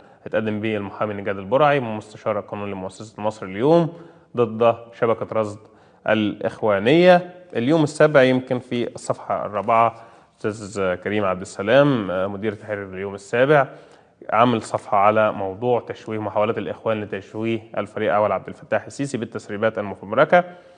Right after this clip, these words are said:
فبيقول: "الإخوان تشوه الجيش بالتسريبات المفبركة".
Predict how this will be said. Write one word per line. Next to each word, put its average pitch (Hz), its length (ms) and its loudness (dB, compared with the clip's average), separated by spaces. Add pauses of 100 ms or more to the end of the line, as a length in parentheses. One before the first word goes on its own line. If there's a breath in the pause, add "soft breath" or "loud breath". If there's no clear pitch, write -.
(440 loud breath)
فبيقول: 117 360 4
"الإخوان 113 580 4
تشوه 113 500 4
الجيش 127 400 -2
بالتسريبات 110 1000 -2
المفبركة". 117 720 4